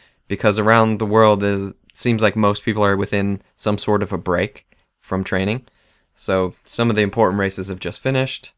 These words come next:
There's a while until the next important ones. So they're on a break, and you look at your Training Peaks performance management chart, which shows how fit you are based on all your training, and it's showing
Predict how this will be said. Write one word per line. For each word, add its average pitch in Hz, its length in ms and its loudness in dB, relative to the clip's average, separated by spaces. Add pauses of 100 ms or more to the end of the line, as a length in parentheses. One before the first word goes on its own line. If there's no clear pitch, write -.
(140)
There's 95 180 -8
a 92 60 -8
while 95 400 0
until 98 240 -6
the 95 80 -4
next 98 260 -6
important 98 400 -2
ones. 98 280 -2 (280)
So - 140 -6
they're 101 140 2
on 98 80 2
a 95 40 -2
break, 151 280 6
and 104 100 0
you 107 100 2
look 117 140 0
at 113 60 0
your 98 100 2
Training 127 300 -2
Peaks - 260 -6
performance 95 500 -4
management 120 500 -2
chart, 87 380 -4 (240)
which 95 140 -6
shows 107 360 0
how 92 120 2
fit - 300 0
you 104 140 2
are 98 120 2
based 98 260 -2
on 101 80 -4
all 113 220 4
your 104 120 0
training, 107 460 0 (380)
and 107 100 -2
it's 107 120 -2
showing 113 460 4